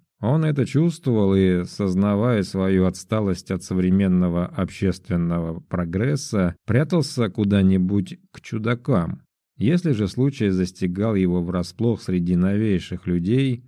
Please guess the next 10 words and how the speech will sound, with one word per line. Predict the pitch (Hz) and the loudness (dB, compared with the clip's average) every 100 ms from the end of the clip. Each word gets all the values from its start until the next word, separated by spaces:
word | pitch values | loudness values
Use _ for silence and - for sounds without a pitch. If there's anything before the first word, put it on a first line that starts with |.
| _ _ _ - | _ _ _ -6
он | 117 170 | 0 0
спешил | 170 147 120 123 147 131 | 0 -4 -2 0 2 2
сокращать | - 95 98 92 90 - 123 131 | -2 -4 -2 -2 -4 -4 -4 -2
и | 107 104 | -2 -2
исчезать, | - 127 127 135 113 98 - | -2 -2 -2 -2 -4 -4 -6
не | 98 107 | 0 2
нарушая | 110 101 92 - 101 101 | 2 2 0 -2 -2 0
господствующего | 98 98 - 98 90 - 95 92 - 101 101 | 0 -2 -2 -4 -4 -2 0 0 0 -2 0
строя | 98 - 90 90 | -2 -2 0 2
занятий. | 87 95 107 113 87 - - | 0 0 0 0 -2 -4 -12